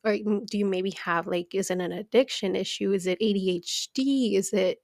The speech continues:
are you a child? Do you need marriage counseling? Is it maybe O C D? There's S A here. Um,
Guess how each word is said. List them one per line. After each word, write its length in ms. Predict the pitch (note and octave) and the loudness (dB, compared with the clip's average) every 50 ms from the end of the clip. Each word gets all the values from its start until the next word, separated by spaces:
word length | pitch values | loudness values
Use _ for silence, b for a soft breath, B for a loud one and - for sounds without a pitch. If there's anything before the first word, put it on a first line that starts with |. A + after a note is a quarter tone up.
| _ - | _ 0
are 100 | G#3+ G#3 | 0 2
you 180 | F#3+ F#3+ F#3+ | 2 2 0
a 60 | G3 | 0
child? 760 | G3+ - - - B3+ C4+ C#4+ C#4 B3+ A3 F#3 F3+ F3+ F3+ F3 - _ B B B B B B B B B B - | 0 -4 -6 -4 -4 -2 0 2 4 4 4 4 2 0 -4 -10 _ B B B B B B B B B B -16
Do 120 | - - A3+ | -4 -2 0
you 40 | A3+ | 2
need 140 | B3 B3 | 4 4
marriage 440 | A3 F#3 F3+ F3+ G#3 B3+ B3+ A#3 - | 4 4 4 4 4 2 2 0 -2
counseling? 800 | - - F#3 F3 F3+ - - - F3 F3 F#3+ F#3 F#3+ F#3+ F#3+ G3+ - _ _ _ _ _ _ _ _ _ _ _ _ _ _ _ - | -2 -2 -2 -2 -2 -4 -4 -4 -4 -2 -2 -2 -4 -4 -6 -10 -14 _ _ _ _ _ _ _ _ _ _ _ _ _ _ _ -2
Is 200 | G#3+ G3 F#3 G3 | -2 0 2 2
it 80 | F#3 | 2
maybe 320 | F#3+ G3 F#3+ F#3 G3 F#3+ - | 4 4 4 4 2 0 2
O 180 | - - G3+ | 2 2 2
C 280 | G3+ - - G#3+ G#3 F#3+ | 2 0 0 0 0 0
D? 600 | - - F3+ F#3 G#3+ B3 B3 G3+ F3 F3+ F#3 F#3+ B B B B B B B B - | 0 -2 -2 0 2 2 2 2 2 2 0 -2 B B B B B B B B 0
There's 300 | - F#3 F#3+ G3+ F#3+ - - - - F#3 | 4 4 4 4 4 0 -2 0 4 4
S 280 | F3+ F#3 A#3 - - - | 6 6 4 2 0 2
A 180 | G3 F#3 E3+ F3+ | 2 2 2 2
here. 580 | - - - E3+ E3+ E3+ E3+ F3 G3+ A3+ A3+ B B B B B B B B B B B B B B B - | -2 -4 -4 -2 -2 0 0 0 -2 -2 -6 B B B B B B B B B B B B B B B -2
Um, 640 | G#3+ F#3+ F#3 F#3 F3+ F3+ F3+ F#3 F#3+ G3 G3 G3 | 0 2 2 2 2 0 0 0 -2 -2 -4 -4